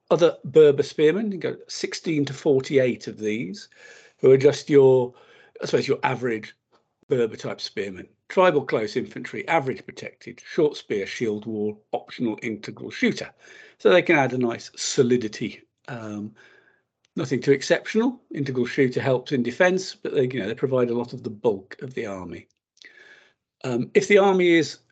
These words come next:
an Almoravid in Spain, which I suppose is what we're talking about in this podcast, you can have another twenty-four Andalusian spearmen who are basically the same.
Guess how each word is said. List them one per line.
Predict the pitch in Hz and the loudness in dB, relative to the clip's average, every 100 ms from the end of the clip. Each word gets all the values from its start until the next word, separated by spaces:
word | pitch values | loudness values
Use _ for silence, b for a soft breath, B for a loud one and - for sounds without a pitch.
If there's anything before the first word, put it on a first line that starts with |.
| _ | _
an | - 151 | -4 0
Almoravid | 151 143 143 139 127 127 | 0 2 2 4 2 2
in | 110 | -2
Spain, | - - 147 107 127 208 - - | -8 -2 0 0 0 -2 -4 -16
which | - - | -18 -18
I | - | -20
suppose | - 104 101 | -14 -12 -10
is | 110 | -10
what | 127 | -8
we're | 107 | -8
talking | - 135 123 139 | 0 0 0 -2
about | 131 127 - - B B B | -2 -2 -4 -12 B B B
in | - | -6
this | 131 | -6
podcast, | - 156 147 202 214 - | 0 2 2 0 -2 -6
you | 165 | -8
can | 139 156 | -4 0
have | 151 | 2
another | 156 151 147 | 4 2 2
twenty-four | - 170 131 135 - 190 151 107 107 - B B B _ | 2 0 0 -8 -4 2 4 4 2 -2 B B B _
Andalusian | 151 139 143 139 165 196 139 | 0 2 4 4 4 4 4
spearmen | - - 117 98 101 | 0 -4 -2 -4 -4
who | 135 143 | 0 0
are | |
basically | 143 127 123 135 127 | 2 0 0 -4 -6
the | 117 | -6
same. | - - 95 87 | -6 -8 -6 -10